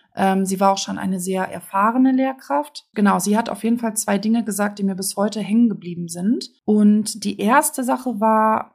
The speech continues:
dass sie gesagt hat, wenn wir mal das Glück haben, eine Klasse einzuschulen, dann sollen wir keine Angst davor haben,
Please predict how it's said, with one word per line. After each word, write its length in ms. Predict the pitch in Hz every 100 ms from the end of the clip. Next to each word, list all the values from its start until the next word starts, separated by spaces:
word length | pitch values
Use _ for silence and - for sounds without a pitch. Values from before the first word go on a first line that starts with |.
| _
dass 200 | 208 208
sie 100 | 220
gesagt 400 | 208 202 208 -
hat, 160 | 214 190
wenn 200 | 214 262
wir 100 | 269
mal 160 | 254
das 200 | 233 -
Glück 300 | 220 247 -
haben, 300 | 196 196 226
eine 320 | - 202 196
Klasse 360 | 202 190 - -
einzuschulen, 840 | 220 339 - 185 - 185 202 233 392 - _ -
dann 500 | 214 226 226 240 240
sollen 380 | 196 196 262 285
wir 200 | 302 294
keine 560 | - - 226 285 320
Angst 320 | - 254 254 202
davor 420 | 190 - 185 170
haben, 440 | 180 185 214 285